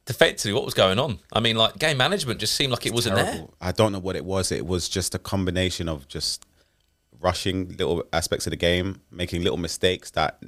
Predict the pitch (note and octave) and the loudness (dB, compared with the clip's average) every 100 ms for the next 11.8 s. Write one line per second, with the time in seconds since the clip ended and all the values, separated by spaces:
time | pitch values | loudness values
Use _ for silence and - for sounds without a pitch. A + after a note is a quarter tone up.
0 | - C#3 D3+ A2+ - A2+ - F#2 D#2+ D#2+ | -4 -2 0 -2 0 0 0 0 0 -4
1 | - F2 D#2+ D#2 D#2 D#2+ D2+ C#2 B1+ D#2 | 0 2 2 -2 -6 -4 -2 -2 -4 -2
2 | D2 F2 - F2+ - D#2+ D#2 D2 F2+ E2 | 0 0 2 2 2 -2 0 0 -2 -2
3 | E2 D#2+ D#2+ E2+ D#2 D2+ C#2+ - _ _ | -2 -4 -2 0 0 -4 -6 -10 _ _
4 | - F2+ D#2 D2+ - D2+ D2 - E2 D#2 | -8 -6 -4 -6 -6 -6 -6 -6 -6 -4
5 | D#2 D2+ D2+ D2+ - D2+ D#2+ E2+ D#2+ D#2 | -2 0 0 0 0 -2 -2 0 0 -4
6 | D2 - D#2 D#2+ D2+ - - _ _ _ | -6 -6 -4 -2 -4 -8 -20 _ _ _
7 | - G2+ F#2 F2 - G2 A#2+ F#2+ A2 B2+ | 0 0 0 -6 -2 4 4 4 0 0
8 | B2 A2+ G#2 G#2 - G#2 F2+ D#2 F2 - | -2 -4 0 0 -2 -6 -6 -6 -10 -12
9 | _ _ _ _ _ _ _ _ _ _ | _ _ _ _ _ _ _ _ _ _
10 | _ _ _ _ - F2+ A2+ G#2+ G#2 F#2+ | _ _ _ _ -12 0 4 4 2 -4
11 | E2+ F2+ D#2+ D2+ D2+ D#2 D#2 C#2+ | -2 0 0 -2 -8 -6 -4 -6